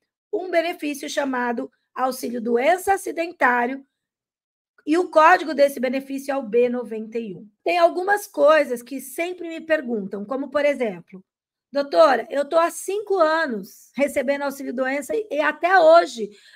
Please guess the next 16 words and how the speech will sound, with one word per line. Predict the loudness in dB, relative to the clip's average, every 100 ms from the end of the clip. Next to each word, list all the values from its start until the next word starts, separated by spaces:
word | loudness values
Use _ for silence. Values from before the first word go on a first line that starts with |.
| -8
recebendo | -4 -2 -2 -2
auxílio | -4 -8 -6
doença | -6 -6
acidentário, | -8 -8 -8 -4 0 2 0 -4 _ _ -8
a | -2 -2
im-, | -4 -12 -10
a, | -6 -4 -2 0 0 0 0 -2 -4 -8 -20 _ _ -4
o | 0
I |
N | 2 2
S | 0 2
S | 2 0 -2
não | -4
me | -4 2
deu | 6 6
aposentadoria. | 4 -2 -2 -4 -4 -4 -4 -4 -4